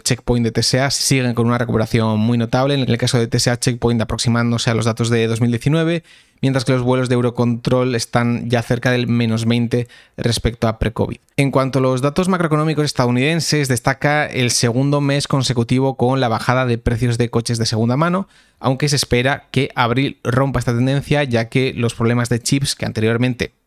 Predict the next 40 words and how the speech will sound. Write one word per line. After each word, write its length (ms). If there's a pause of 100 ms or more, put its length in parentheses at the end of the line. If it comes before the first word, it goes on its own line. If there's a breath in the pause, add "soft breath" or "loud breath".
parecían 420
solucionados 640 (220 loud breath)
siguen 300
sin 140
estar 320
a 120
un 140
nivel 360
normalizado. 640 (460 loud breath)
Por 100
lo 80
demás, 320
el 140
balance 400
de 120
cuentas 340
de 120
crédito 440
del 200
consumidor 720
ha 140
tenido 280
un 100
repunte 500
notable 600
en 60
febrero 480 (120)
de 140
un 100
más 200
once 280
por 140
ciento, 340
ajustando 360
la 180
estacionalidad, 760 (360 loud breath)
mostrando 480
que 80
el 60
consumidor 500